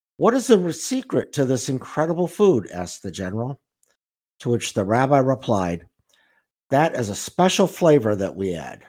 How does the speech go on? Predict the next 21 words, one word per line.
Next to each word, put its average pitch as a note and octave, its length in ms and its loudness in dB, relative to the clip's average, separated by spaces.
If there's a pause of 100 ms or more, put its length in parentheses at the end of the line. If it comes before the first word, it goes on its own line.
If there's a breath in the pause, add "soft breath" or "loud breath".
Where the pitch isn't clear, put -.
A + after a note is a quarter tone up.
(640)
The A2+ 100 -4
general D#3 400 6
asked C#3 560 -2
for C3 200 -4
the B2+ 80 -2
recipes A2 720 -2
so A#2+ 220 -2
that A#2 140 0
his A2 140 -2
chef - 380 0
could - 180 -4
prepare B2+ 400 -2
the A2 140 -6
same C#3+ 360 -2
dishes. - 560 -8 (800)
The A#2 80 -4
rabbi C3 360 4
was G#2 320 -4
honored B2+ 380 -2
to F#2+ 100 -12
comply. G2+ 580 -12